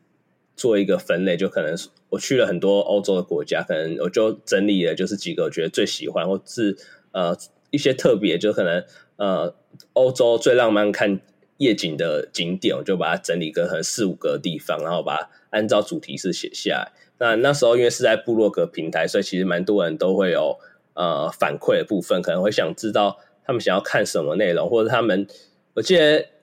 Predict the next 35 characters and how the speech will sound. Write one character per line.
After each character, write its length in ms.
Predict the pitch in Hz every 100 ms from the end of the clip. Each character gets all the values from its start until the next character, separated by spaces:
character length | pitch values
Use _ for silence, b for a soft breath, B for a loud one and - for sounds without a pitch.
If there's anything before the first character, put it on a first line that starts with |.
| _
印 160 | 170 147
象 200 | 156 120
比 40 |
较 120 | 104
深 240 | 101 107 110
刻， 240 | - 117
那 100 | 117
时 100 | 139
候 200 | 127 117
因 80 | 95
为 80 | 139
我 60 | 117
觉 80 | 101
得 60 |
写 200 | 98 90
旅 80 | 98
游 100 | 90
文 160 | 85 92
章 140 | 101
应 40 | 98
该 120 | 95
就 100 | 92
跟 160 | 98
大 140 | 95 87
家 80 | 87
差 180 | -
不 120 | 82 85
多， 260 | 82 87 -
大 140 | - 107
家 80 |
应 60 | 101
该 120 | 101
都 100 | 95
会 140 | 95 92
写， 300 | - -